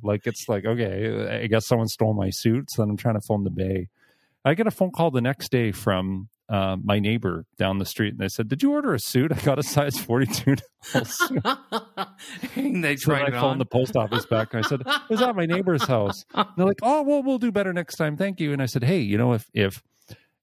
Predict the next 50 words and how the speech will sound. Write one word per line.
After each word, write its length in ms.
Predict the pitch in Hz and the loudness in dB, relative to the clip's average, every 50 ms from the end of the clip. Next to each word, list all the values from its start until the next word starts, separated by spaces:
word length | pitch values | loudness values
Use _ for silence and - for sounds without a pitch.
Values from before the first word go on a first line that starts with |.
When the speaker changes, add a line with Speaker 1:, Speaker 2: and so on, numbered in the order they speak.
| _ _ - | _ _ 2
Speaker 1:
and 200 | 107 101 107 113 | 2 2 2 2
this 160 | 110 - - | 2 4 2
is 80 | 117 - | 2 2
true 340 | - - 110 90 90 87 | 2 2 2 2 4 2
on 120 | 85 87 90 | 0 0 -2
everything, 340 | 87 85 87 82 80 80 82 | -2 -2 -2 -2 -2 -2 -4
"if, 180 | 82 80 - - - - | -4 -6 -8 -10 -6 -4
if 200 | 107 90 - - | -4 -2 0 0
we 60 | 113 | 2
didn't 200 | 110 120 117 101 107 | 2 2 0 0 -2
make 220 | 98 92 - - | -4 -2 -2 -4
mistakes, 480 | 98 - - - 98 87 87 - - - - - | -6 -4 -2 -2 -2 -2 -2 -4 -8 -10 -8 -4
life 200 | 101 95 95 - | -4 -2 -4 -2
would 60 | 98 90 | -2 -4
be 80 | 95 | -4
pretty 220 | - - 107 92 87 | -2 0 -2 -2 -2
boring." 440 | 85 87 87 87 85 82 80 80 - _ _ - - | -2 -2 -2 -2 -2 -4 -6 -8 -10 _ _ -10 -8
So, 460 | - - - 101 90 87 87 90 90 | -4 -2 0 2 2 2 2 0 0
um, 380 | 87 87 87 87 90 92 104 - _ - | 0 -2 -2 -4 -6 -8 -10 -14 _ -8
you 120 | - 135 110 | -2 0 0
know, 80 | 98 92 | 2 2
we 120 | 98 98 | 2 0
got, 160 | 101 107 - | 0 0 0
we 80 | 110 120 | 0 0
got 100 | 117 110 | 0 0
along 220 | 95 85 82 80 82 | 0 -2 -2 -2 -2
well, 160 | 82 80 78 | -2 -2 -2
'cause 200 | - - - 87 90 | -4 -8 -10 -4 0
Lord 220 | 98 95 92 87 | 0 2 2 0
knows 200 | 85 82 80 76 | 0 -2 -2 -2
I 100 | 87 85 | -2 -2
make 200 | 85 85 82 - _ _ - _ - 123 | 0 -2 -4 -4 _ _ -20 _ -10 -6
however 260 | 104 92 90 87 85 | -2 0 0 0 0
many 160 | 87 87 85 85 | 0 -2 -2 -2
mistakes 420 | 85 85 - - 95 92 - - | -2 -2 -2 -2 -2 -2 -2 -2
every 200 | 92 85 87 85 | -2 -2 -2 -2
day. 300 | 80 87 85 87 87 - _ _ - - - - - - - _ _ _ - | -2 -2 -2 -2 -4 -6 _ _ -20 -20 -20 -20 -20 -20 -20 _ _ _ -6
Uh, 280 | 87 85 85 85 85 85 | -4 -4 -2 -2 -4 -4
so 180 | - - 104 | -2 0 0
there's 200 | 95 90 92 - | 2 2 0 0
no 80 | 107 98 | 0 2
use 220 | 92 90 85 - | 2 2 0 -2
getting 200 | - 101 90 85 | -2 -2 -2 -2
mad 200 | 82 80 78 80 | -2 -4 -6 -6
at 80 | 82 80 | -6 -6
anyone. 280 | 82 82 85 85 82 87 | -6 -4 -4 -4 -2 0
I 80 | 101 104 | 0 0
got 180 | 95 98 - | 0 -2 -2
the 60 | - | -4
suit 200 | - - - 117 | -2 0 0 0